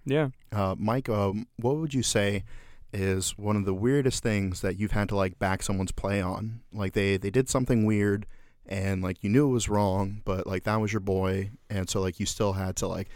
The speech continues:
Speaker 2: like, when you, when you guys fought the, uh, the Jersey Shore guy
Speaker 1: Right.
Speaker 2: and started the,
Speaker 1: <laughs>
Speaker 2: the Great Brawl of Wilmington.
Speaker 1: No, yeah, we did, yeah.
Speaker 2: Yeah, like, that, like, if it was just some dude you met at the bar earlier, you would've been like, "Fuck that," like,
Speaker 1: Yeah, for sure.
Speaker 2: "I'm not getting yoked out by this bouncer."
Speaker 1: Yeah.
Speaker 2: But that's your boy, so you gotta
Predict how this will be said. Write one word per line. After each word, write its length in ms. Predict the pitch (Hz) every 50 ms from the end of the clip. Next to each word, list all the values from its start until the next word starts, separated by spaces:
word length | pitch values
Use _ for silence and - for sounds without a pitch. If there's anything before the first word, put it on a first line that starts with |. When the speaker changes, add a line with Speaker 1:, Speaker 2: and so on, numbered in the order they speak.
| - - -
Speaker 2:
like, 160 | 123 120 -
when 120 | 143 143 143
you, 180 | 143 147 143 139
when 100 | 139 135
you 60 | 135
guys 220 | 139 139 135 131
fought 260 | - - 135 131 127 -
the, 180 | 131 123 120
uh, 320 | 117 117 113 113 110 110 110
the 120 | 113 107
Jersey 320 | 104 123 123 123 113 113
Shore 260 | 107 - 139 135 120 101
guy 320 | 95 92 85 95 98 98 - - - - -
Speaker 1:
Right. 340 | 156 156 147 131 127 135 - - - -
Speaker 2:
and 140 | - 202 190
started 280 | 226 113 117 - - 110
the, 380 | - - 113 - 107 107 107
Speaker 1:
<laughs> 20 | 104
Speaker 2:
the 80 | - -
Great 180 | 117 117 110
Brawl 320 | - 113 117 117 117 117 113
of 60 | 110
Wilmington. 580 | 110 113 123 117 101 104 - - 101 82 95
Speaker 1:
No, 140 | 110 156 156
yeah, 220 | 160 160 151 143 147
we 100 | 156 151
did, 240 | 147 135 143 147
yeah. 180 | 151 147 139 135 135 -
Speaker 2:
Yeah, 240 | - 143 120 101 95
like, 200 | 95 107 101 -
that, 240 | 107 110 107 - 107
like, 160 | 107 - 120
if 100 | 110 -
it 60 | 127
was 120 | 123 107
just 140 | 107 101 -
some 140 | 120 101 87
dude 180 | 98 104 101 101
you 100 | 101 98
met 120 | 101 101
at 60 | 98 92
the 80 | 92
bar 240 | 90 98 98 95 82
earlier, 320 | 98 107 107 101 95 92
you 100 | 95 95
would've 100 | 98 95
been 120 | 98 95 98
like, 100 | 95 -
"Fuck 200 | - 127 135 -
that," 240 | 85 80 95 - 101
like, 100 | 101 -
Speaker 1:
Yeah, 200 | 143 131 123 120
for 120 | - 123
sure. 240 | - - 127 123 120 123
Speaker 2:
"I'm 60 | 113
not 140 | 117 113 107
getting 180 | 110 101 101
yoked 320 | 98 98 98 104 - - -
out 160 | 104 101 -
by 80 | 101
this 160 | 95 101 95 -
bouncer." 520 | - 87 120 120 - - - 98 110 107
Speaker 1:
Yeah. 240 | 120 139 135 127 123
Speaker 2:
But 100 | 113 104
that's 160 | 117 117 -
your 60 | - 120
boy, 240 | 156 175 139 95
so 80 | 92 - 110
you 40 | 104
gotta 380 | 113 110 107 107 104 104 107